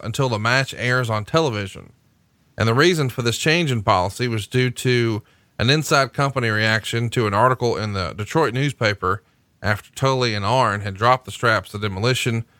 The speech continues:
but a few weeks later were still, quote unquote, defending them at the house shows. Do you remember this change? And, and, and is this accurate that once the Detroit paper picked it up, you guys did a bit of an about face?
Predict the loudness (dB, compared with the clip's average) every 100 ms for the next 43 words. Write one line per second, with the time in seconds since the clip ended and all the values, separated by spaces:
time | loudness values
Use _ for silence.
0 | _ _ _ 0 2 2 2 0 2 2
1 | 2 -2 -4 0 0 0 -4 0 0 0
2 | -2 -2 -4 -8 -2 -2 0 -2 -2 -4
3 | -4 -6 -6 -6 -4 -2 -2 -4 -6 -6
4 | -6 -10 -12 _ _ _ _ _ _ 2
5 | 4 2 0 -2 -4 -2 0 0 0 -2
6 | -4 -10 -4 -2 0 2 2 0 -2 0
7 | 2 0 0 2 0 2 0 2 2 0
8 | 2 2 2 2 2 4 0 0 0 2
9 | -2 -2 -4 -6 -6 -2 0 -2 -6 _
10 | -6 -4 -2 -2 -4 -2 -2 -2 0 0
11 | 0 0 -2 -4 -12